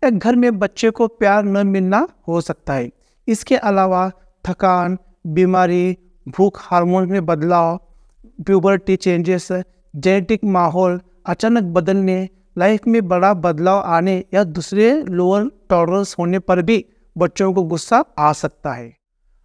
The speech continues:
अब बात करते हैं बच्चों का गुस्सा कम करने के उपायों के बारे में।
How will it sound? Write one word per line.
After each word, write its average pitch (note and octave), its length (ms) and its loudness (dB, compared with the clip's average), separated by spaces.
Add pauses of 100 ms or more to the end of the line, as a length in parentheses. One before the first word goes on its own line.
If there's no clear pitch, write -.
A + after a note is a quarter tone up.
अब G#3 120 4
बात E3+ 340 2
करते D#3+ 260 -2
हैं B3 240 2 (320)
बच्चों G3 420 0
का B3+ 140 2
गुस्सा F3 400 -2
कम G#3+ 280 0
करने G3 360 0
के A#3 200 2
उपायों F#3 560 0
के C#4 180 -2
बारे D#3+ 340 0
में। C3+ 160 -2